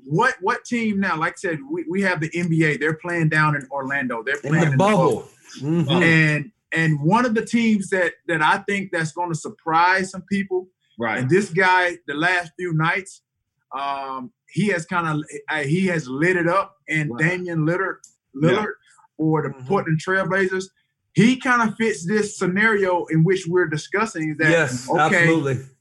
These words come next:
Speaker 3: Right.
Speaker 1: they may have a chance. They put all
Speaker 3: Right.
Speaker 1: these pieces together. Everything is aligned. And you think about C J plays well. He plays well. He does what he does. You think about Carmelo. They
Speaker 3: Right.
Speaker 1: got, uh, Nurkic that, that's, that's coming back
Speaker 3: Yeah,
Speaker 1: from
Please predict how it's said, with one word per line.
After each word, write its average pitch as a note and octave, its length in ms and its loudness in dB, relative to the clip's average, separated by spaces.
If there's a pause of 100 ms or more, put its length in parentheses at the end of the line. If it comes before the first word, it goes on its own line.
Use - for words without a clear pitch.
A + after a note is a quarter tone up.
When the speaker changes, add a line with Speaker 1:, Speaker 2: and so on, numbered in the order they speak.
(240)
Speaker 3:
Right. C3 240 -2
Speaker 1:
they A3+ 360 2
may A3+ 300 0
have G#3+ 280 0
a G3+ 80 -4
chance. G#3 420 -4
They G3 160 -2
put A3 200 -6
all G#3+ 120 2
Speaker 3:
Right. G#3+ 100 -2
Speaker 1:
these G#3 180 -6
pieces G#3+ 380 -4
together. G3 560 -2
Everything G3+ 460 -2 (260)
is F3 140 -4
aligned. G3 580 -2 (200)
And D3+ 100 -2
you F#3 120 -4
think F#3+ 160 -4
about E3+ 300 0 (220)
C A3 360 2
J G3 280 0
plays G3 420 0
well. F#3 480 -2 (160)
He A3+ 220 2
plays G#3 420 0
well. G3 160 0
He G3+ 100 2
does G#3 280 0
what G3 120 0
he G#3 120 2
does. G3 380 -2
You G3 120 -6
think G3 160 -4
about E3 320 0
Carmelo. G3 720 -2 (220)
They F3 80 -2
Speaker 3:
Right. E3 260 0
Speaker 1:
got, - 40 -14 (300)
uh, B2+ 40 -6 (120)
Nurkic G#3 400 0
that, F3 200 -4
that's, D#3+ 240 -6
that's D#3+ 180 -4
coming G3 300 -2
back F#3 140 0
Speaker 3:
Yeah, C#3 100 -2
Speaker 1:
from A#2 80 -2